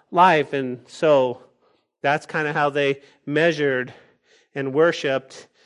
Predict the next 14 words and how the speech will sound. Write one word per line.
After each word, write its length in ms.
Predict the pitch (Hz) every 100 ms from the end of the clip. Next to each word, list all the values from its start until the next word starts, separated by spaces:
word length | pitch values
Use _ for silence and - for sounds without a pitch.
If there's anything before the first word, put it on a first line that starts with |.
| _ _ 151
the 100 | 139
yearly 640 | 135 151 147 127 123 120 - _ _ _ _ _
calendar. 720 | - 147 139 123 117 110 101 - _ _ _ _ _ _ _ _ _ _ _ _ _ _ -
Well, 140 | 165
among, 640 | 160 165 226 170 160 170 160 -
guys, 420 | 160 156 156 160
the, 380 | - 151 139 123 - _ _ _ _ _ _ _ _ _ _ _ _ _ _ - - -
the 140 | 156
different 500 | 127 170 175 190 165 - - - _ _ _ _ _ _ _ _ _ _ -
Mesopotamian 920 | 135 165 - 156 160 175 175 170 139
gods, 340 | 127 143 180
if 180 | 190 175
you 100 | 175
will, 300 | 175 190 214